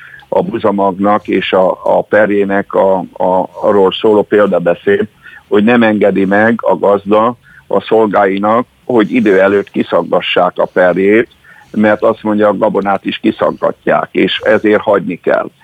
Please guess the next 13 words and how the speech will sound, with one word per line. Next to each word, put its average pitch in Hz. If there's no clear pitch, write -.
Tehát 107
ilyen, 110
ezért 113
nagyon 110
fontos 104
a 95
keresztények 98
számára 98
a 98
tolerancia, 90
a -
társadalmi 98
tolerancia 92